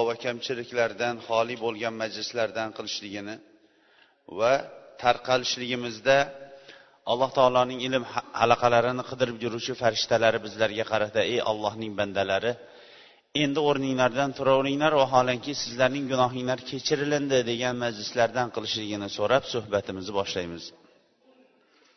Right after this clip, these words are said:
Katta tarixdagi katta voqealarning bittasi Badr g'azotidan keyingi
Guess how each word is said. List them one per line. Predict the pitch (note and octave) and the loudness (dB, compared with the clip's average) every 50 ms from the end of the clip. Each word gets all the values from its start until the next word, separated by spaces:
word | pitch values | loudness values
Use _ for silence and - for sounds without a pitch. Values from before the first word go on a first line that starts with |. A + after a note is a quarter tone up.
| _ _ _ _ - - - - - - - _ _ _ _ _ _ _ _ _ | _ _ _ _ -20 -20 -20 -20 -20 -20 -20 _ _ _ _ _ _ _ _ _
Katta | - D3 - - F#3 E3+ | 0 0 2 2 0 0
tarixdagi | - E3+ D3+ D3 C#3+ C#3 C3 - - B2+ C3+ B2+ B2 A#2 B2+ C#3+ D3 C#3 B2+ | 4 4 6 6 6 4 2 0 2 4 4 4 4 4 2 0 -2 -2 -4
katta | - - C3+ G#2+ - - D3 | -6 -6 -6 -6 2 2 4
voqealarning | C3 C3 B2+ A#2+ - C3+ B2+ A#2+ A#2 A#2 A#2+ A#2+ A#2 A2+ B2 C3+ C3+ B2+ | 6 6 6 4 4 4 4 4 6 6 4 2 2 2 0 -4 -6 -6
bittasi | A#2 A2+ A2+ - - B2 G#2+ - - - C3+ C#3 C#3 C3+ - - - - - - - - _ _ _ _ _ _ _ _ _ _ _ _ _ _ _ _ _ _ _ _ _ _ _ _ _ _ _ _ _ _ _ _ | -6 -10 -12 -4 0 0 0 0 0 0 0 0 0 0 -4 -12 -18 -20 -20 -20 -20 -20 _ _ _ _ _ _ _ _ _ _ _ _ _ _ _ _ _ _ _ _ _ _ _ _ _ _ _ _ _ _ _ _
Badr | D#2 D2+ A#2 A#2 C3 C3 D3 C#3 C#3 | -2 2 2 2 4 4 2 2 2
g'azotidan | A#2 A2 A#2+ B2+ A#2+ C3 B2 B2+ B2+ A#2+ A2+ G2+ A#2+ B2 B2 A#2 | 2 2 0 2 2 2 2 0 0 -6 -8 -6 -6 -6 -6 -6
keyingi | A2 - B2+ B2 A#2+ A#2+ A#2 A2+ A2 G#2 G2 G#2 A#2 A#2+ | -10 -8 -6 -4 -4 -4 -6 -6 -10 -10 -8 -6 -4 -4